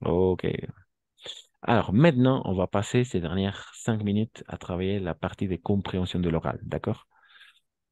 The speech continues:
C'est simple, attention.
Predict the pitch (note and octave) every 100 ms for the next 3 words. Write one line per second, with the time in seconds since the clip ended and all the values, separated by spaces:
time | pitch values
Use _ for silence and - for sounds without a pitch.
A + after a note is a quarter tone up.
0 | _ _ _ _ _ _ _ _ _ _
1 | _ _ _ _ - - B2+ - B2+ G2+
2 | - - _ - F#2 G2+ -